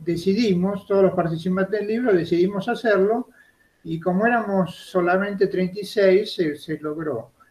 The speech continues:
Y entonces, este, eh, logramos tener una tirada de cincuenta, porque ya además algunos, viste, ya querían dos, etcétera, etcétera.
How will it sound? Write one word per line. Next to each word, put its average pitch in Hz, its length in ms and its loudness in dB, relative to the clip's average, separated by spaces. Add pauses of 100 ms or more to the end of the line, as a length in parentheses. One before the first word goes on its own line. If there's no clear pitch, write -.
(300)
Y 180 80 -2
entonces, 226 640 0
este, 180 480 -2 (160)
eh, 160 720 -2 (1000)
logramos 202 600 4
tener 180 380 2
una 175 380 -6 (120)
tirada 196 640 6
de 180 140 2
cincuenta, 185 1000 0 (120)
porque 165 320 -4
ya 185 400 4 (120)
además 180 520 -2
algunos, 196 800 2
viste, 170 260 -4
ya 160 160 -4
querían 165 420 -4
dos, 165 440 -2
etcétera, 143 420 -12
etcétera. - 460 -16